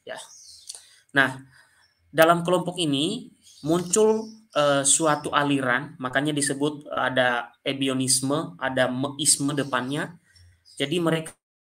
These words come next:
ada suatu paham, ya, Bapak Ibu, eh, suatu paham bahwa, eh, mereka ini adalah kaum yang tanda petik disebut sebagai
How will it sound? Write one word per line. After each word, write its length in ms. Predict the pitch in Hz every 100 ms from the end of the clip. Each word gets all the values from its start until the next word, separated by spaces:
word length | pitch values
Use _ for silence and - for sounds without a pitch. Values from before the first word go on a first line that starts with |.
| _
ada 400 | - 170 156 160
suatu 400 | - 147 147 143
paham, 560 | 131 117 120 135 170 - _
ya, 240 | 123 135 _
Bapak 240 | 123 123 120
Ibu, 320 | 139 190 - _ _ - - - -
eh, 80 | 135
suatu 400 | - 151 156 135
paham 560 | 143 139 185 196 214
bahwa, 640 | 151 143 147 147 139 135 135 - - - - -
eh, 400 | - 139 139 135 139 - - - _ - 143
mereka 320 | 156 147 143
ini 240 | 156 175
adalah 480 | 151 139 139 147 147
kaum 560 | 143 147 151 165 170 165 - - _ _ -
yang 240 | 139 135 135
tanda 320 | 139 139 139
petik 320 | 131 - 151
disebut 400 | 147 - 143 143
sebagai 800 | 143 131 131 131 139 143 143